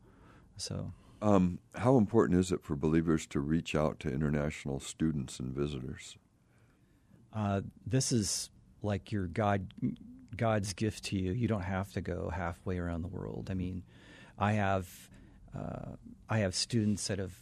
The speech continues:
Speaker 1: never had dinner with an American family. They've never gone to an American's house.
Speaker 2: And they've lived here for years, some
Speaker 1: Three,
Speaker 2: of them,
Speaker 1: four,
Speaker 2: right?
Speaker 1: five years.
Speaker 2: Nobody's ever invited them over.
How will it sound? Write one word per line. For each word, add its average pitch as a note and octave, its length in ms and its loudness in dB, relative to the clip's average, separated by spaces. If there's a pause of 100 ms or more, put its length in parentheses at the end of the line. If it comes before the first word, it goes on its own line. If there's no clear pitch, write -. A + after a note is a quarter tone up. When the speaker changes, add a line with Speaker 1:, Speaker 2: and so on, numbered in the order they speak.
Speaker 1:
never G#2+ 440 0
had G2 320 0
dinner G#2 280 0
with F#2+ 160 -4
an G2 80 -4
American F#2+ 400 -2
family. F#2 480 -2
They've F2+ 160 -2
never F2+ 220 -2
gone F2+ 320 -2
to - 80 -12
an G2+ 80 -4
American's F2+ 500 -4
house. - 480 -6
Speaker 2:
And F2+ 140 -4
they've F2+ 200 6
lived E2 300 2
here D#2 160 8
for D2 500 2
years, D#2 440 6
some B2+ 240 -4
Speaker 1:
Three, G#2 160 -2
Speaker 2:
of C2+ 100 -6
them, - 160 -2
Speaker 1:
four, G2+ 80 0
Speaker 2:
right? G2 100 -4
Speaker 1:
five F#2+ 300 -6
years. G2+ 480 -8 (220)
Speaker 2:
Nobody's E2+ 480 4
ever D#2+ 200 4
invited C#2+ 440 2
them B1+ 180 -4
over. - 360 -12